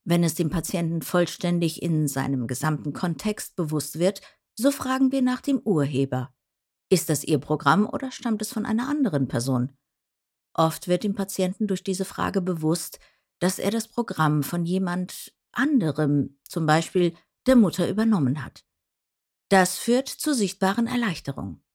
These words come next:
Das Programm ist gelöscht. Das heißt,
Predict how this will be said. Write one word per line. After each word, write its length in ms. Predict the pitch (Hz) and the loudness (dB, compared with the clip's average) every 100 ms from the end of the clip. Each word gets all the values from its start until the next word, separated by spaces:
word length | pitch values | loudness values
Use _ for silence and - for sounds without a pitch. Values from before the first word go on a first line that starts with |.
| _ _ - | _ _ -16
Das 160 | - | -16
Programm 640 | - 131 135 147 156 190 - - | -8 -6 0 2 2 -2 -6 -6
ist 200 | 220 - | -6 -4
gelöscht. 520 | 262 226 - - - _ _ _ _ | -2 -2 -6 -14 -20 _ _ _ _
Das 200 | 196 190 | -2 2
heißt, 400 | 214 214 226 | 2 2 0